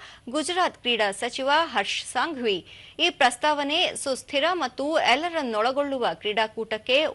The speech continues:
ಉತ್ತೇಜನ ನೀಡುವ ಭಾರತದ ಬದ್ಧತೆಯನ್ನು ಪ್ರತಿಬಿಂಬಿಸುತ್ತದೆ. ಪ್ರಸ್ತಾವನೆಯನ್ನು ರಾಷ್ಟ್ರೀಯ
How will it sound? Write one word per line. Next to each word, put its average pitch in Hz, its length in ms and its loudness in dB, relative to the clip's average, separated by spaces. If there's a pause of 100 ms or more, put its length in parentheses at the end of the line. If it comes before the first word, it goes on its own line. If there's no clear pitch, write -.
ಉತ್ತೇಜನ 254 500 -4
ನೀಡುವ 214 340 -2 (340)
ಭಾರತದ 247 460 0
ಬದ್ಧತೆಯನ್ನು 226 720 -4
ಪ್ರತಿಬಿಂಬಿಸುತ್ತದೆ. 208 920 -4 (560)
ಪ್ರಸ್ತಾವನೆಯನ್ನು 339 800 4 (140)
ರಾಷ್ಟ್ರೀಯ 269 520 2